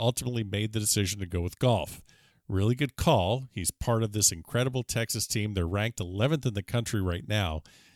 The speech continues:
You know they're gonna be a serious threat for the national championship in May. And as I mentioned earlier about that twenty twenty-three Walker Cup being held at the Old Course in Saint Andrews, no less, this is a guy that you might wanna keep your eye on. So let's get started with this episode.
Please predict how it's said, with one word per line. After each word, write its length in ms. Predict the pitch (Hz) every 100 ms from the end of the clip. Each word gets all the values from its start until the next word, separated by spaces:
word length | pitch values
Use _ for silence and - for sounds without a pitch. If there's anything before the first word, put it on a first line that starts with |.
| -
You 160 | 101
know 240 | 98 113 135
they're 140 | 123
gonna 200 | 104 101
be 140 | 95
a 40 | 92
serious 420 | - 104 92 87
threat 240 | 101 87
for 140 | - 92
the 80 | 87
national 400 | 90 92 - 76
championship 580 | - 98 90 82 - -
in 120 | 80
May. 320 | 101 113 107 - _ _
And 160 | 131 120
as 200 | 147 185
I 120 | 180
mentioned 400 | 151 156 - 143
earlier 380 | 151 160 131 90
about 300 | 85 98 98
that 180 | 107 107
twenty 340 | - 123 135
twenty-three 520 | 120 - 117 110 127 107
Walker 360 | 101 127 151
Cup 280 | - 147 156 _ _ -
being 200 | 117 117
held 340 | 95 123 127
at 120 | 110 101 _ _
the 160 | - 107 -
Old 240 | 123 139
Course 340 | - 113 104 110
in 120 | 98
Saint 220 | - 90
Andrews, 440 | 110 117 98 87
no 100 | 90 87
less, 340 | 85 90 - _ _ _ _ _
this 240 | 104 117 -
is 140 | 196
a 60 | 190
guy 320 | 156 147 156
that 120 | 165
you 80 | 139
might 220 | 110 117
wanna 160 | 127 123
keep 240 | 110 95
your 140 | 113
eye 180 | 131 139
on. 120 | 85 - _ _ _ _ _ _
So 200 | - - 92
let's 240 | 135 -
get 160 | 185 156
started 320 | - 131 123
with 80 | 110
this 220 | 110 -
episode. 500 | 104 110 117 104